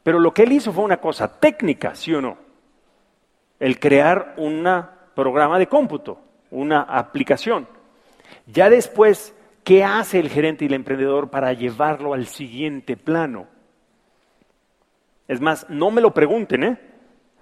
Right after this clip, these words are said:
No me lo pregunten, porque para cada uno de nosotros es diferente. Lo que hizo llevar el negocio al siguiente plano, al plano donde no nada más hace falta las habilidades del técnico,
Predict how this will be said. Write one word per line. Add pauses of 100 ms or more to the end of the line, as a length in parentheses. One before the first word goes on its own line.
(300)
No
me
lo
pregunten,
porque
para
cada
uno
de
nosotros
es
diferente. (580)
Lo
que
hizo (460)
llevar
el
negocio
al
siguiente
plano, (760)
al
plano
donde
no
nada
más
hace
falta
las
habilidades
del
técnico,